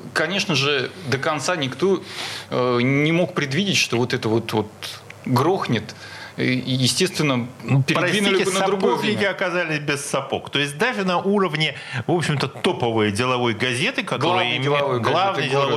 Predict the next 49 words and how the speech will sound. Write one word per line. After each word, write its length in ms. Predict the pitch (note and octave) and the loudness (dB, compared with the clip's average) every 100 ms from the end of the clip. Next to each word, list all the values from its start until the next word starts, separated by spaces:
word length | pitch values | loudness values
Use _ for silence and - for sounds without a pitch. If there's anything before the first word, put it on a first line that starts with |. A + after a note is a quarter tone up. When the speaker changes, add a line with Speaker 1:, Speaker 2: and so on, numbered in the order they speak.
| D3+ | 2
Speaker 1:
города. 60 | |
Speaker 2:
газеты 340 | C#3 C3+ D#3 C#3+ | 0 0 -2 -2
города, 420 | C#3 D#3 A2 G2+ | 2 2 2 0
которая, 340 | A#2+ A2+ B2+ | -2 -2 -2
естественно, 400 | A#2 F3 C#3+ B2 | 0 -2 0 0
имела 300 | A#2+ D3 D3+ | 0 2 2
там 180 | C3+ A#2 | 0 -2
определенные 560 | A2+ A#2+ A#2 D3+ C#3+ B2 | -2 0 0 0 2 0
инсайды, 540 | - B2+ G#2+ F2+ G#2 | 0 0 0 0 -2
источники, 640 | A2 - C3 - G2 F#2+ | -2 -2 -2 0 -4 -2
общалась 680 | G2 - - C3+ A#2 G#2 - | -4 -4 -2 0 0 -4 -2
с 220 | A#2 - | -4 -2
высокопоставленными 880 | A2+ - A#2+ A#2+ A2+ C#3 B2+ B2 B2+ | -2 -2 -2 -2 -2 -2 -2 0 0
лицами, 560 | A#2+ B2+ A#2 - D#2+ F2 | 2 0 0 -2 -2 0
да, 180 | G2+ - - - - | 0 -2 -10 -10 -4
поэтому, 240 | C#3 B2 A2 | -2 0 0
то 80 | B2+ | 0
есть 100 | C#3+ | 0
даже 160 | C#3 | 0
не 160 | D3 D3+ | 0 -2
было 200 | B2+ B2+ | 0 0
ни 120 | C3 | 2
намека, 540 | B2+ B2+ D3+ G#3+ D3+ | 2 2 0 0 -2
что 160 | C3+ C3+ | -2 -2
может 320 | B2 B2+ A#2 | 0 0 0
что-то 280 | - B2+ A#2+ | 0 -2 0
произойти. 800 | B2+ A#2+ A2+ - A#2+ - E3+ E3+ - | 0 0 2 2 0 -2 0 0 0
Speaker 1:
Н-, 120 | C#3+ F#3 | -2 0
Speaker 2:
И 20 | E3 | 2
Speaker 1:
намеки 480 | F3+ A#2 G#2+ G#2 | 2 2 0 0
были, 440 | D#3 A3 C4 D3+ - | 0 0 0 0 0
естественно, 600 | B2+ C#3+ F#3+ D#3 - C3 | -2 0 0 0 2 2
Speaker 2:
Ну, 40 | - | 2
Speaker 1:
до 60 | |
Speaker 2:
намеки 220 | G#3 F3+ F3 | 2 2 0
Speaker 1:
конца 200 | F#3+ A#3 | 0 2
Speaker 2:
были, 100 | G3+ | 2
да. 140 | F3+ - | -2 -2
Speaker 1:
все-таки 460 | G#3 G3+ E3 F3+ | -2 -2 -2 -2
верили, 380 | E3 B3 A#3 D#3 | 0 2 2 0
то, 200 | C3+ C#3 | 0 0
что 180 | - C3 | 2 2
вот 240 | D3+ F3 | 2 2
вышел 300 | C3+ C3 D3 | 0 2 2
Ельцин 400 | C3 D#3+ F#3+ F3+ | 2 2 2 0
четырнадцатого 600 | C#3+ - D3+ C#3+ C#3 C#3+ | 0 0 0 0 0 0
августа, 360 | C3+ B2 B2 A2+ | 2 0 -4 -6
сказал, 460 | - A2+ B2 C3+ - | -2 0 2 0 0
что 240 | - | -2